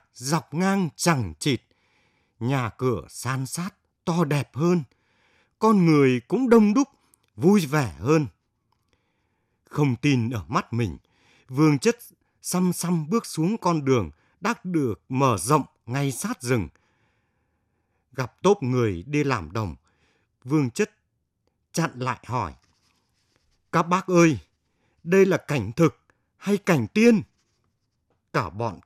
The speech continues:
cười ồ lên. Một người chỉ vào cái cày đang vác: "Là tiên thì làm gì chúng tôi phải làm lụng vất vả thế này?" Gặp đoàn thợ vác cưa đục,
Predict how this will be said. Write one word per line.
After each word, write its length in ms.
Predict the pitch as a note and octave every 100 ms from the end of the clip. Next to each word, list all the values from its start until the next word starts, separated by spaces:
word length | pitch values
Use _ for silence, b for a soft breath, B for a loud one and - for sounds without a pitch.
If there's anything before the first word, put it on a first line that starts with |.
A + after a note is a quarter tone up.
| -
cười 260 | C3+ A2+
ồ 400 | E2+ C#3+ C#3 B2
lên. 220 | A2+ D3 A#2+ _ _ _ _ _ _
Một 220 | D3 C#3+
người 340 | C3 C3+ B2+ G#2 -
chỉ 240 | C#3+ G#2+
vào 400 | - A#2 G2 F2 - -
cái 100 | F3+
cày 340 | - C3 E2
đang 280 | G2+ C3+ A#2+
vác: 220 | D#3+ G3+ _ _ _ _ _ _ _ -
"Là 280 | B2+ C3 F#2+
tiên 480 | - F3+ F#3 F#3+ B2+ _ _ _ _ _
thì 260 | - C#3 C3+
làm 320 | C#3+ C#3+ C#3
gì 300 | B2 D3+ D3+
chúng 200 | C3+ A3
tôi 260 | B3 G3+ G3+
phải 160 | F#3 G2
làm 300 | B2 C3 A2+
lụng 340 | B2 C3+ C#3
vất 140 | A3 -
vả 340 | B2 D3 A#2+ -
thế 120 | A#3+
này?" 420 | F#3+ D#3 D3 D#2+ - _ _ _ _ _ _ _ _ _ _ _ _ _ _ _ _
Gặp 240 | C3+ A#2
đoàn 320 | A#2 B2 A2 F2
thợ 220 | A2+ G#2+ D2+
vác 360 | A#2+ G3 _
cưa 180 | - E3
đục, 240 | B2 A2+